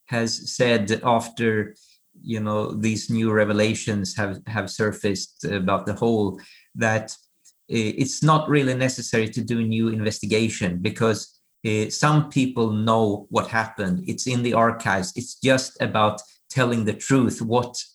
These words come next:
do we know? What have we, some actually known all the time? Do you agree with that?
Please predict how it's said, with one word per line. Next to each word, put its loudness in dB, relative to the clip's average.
do 2
we 0
know? 2
What 0
have 0
we, -8
some -4
actually -4
known 0
all 0
the 0
time? -2
Do 2
you 4
agree 0
with 0
that? -6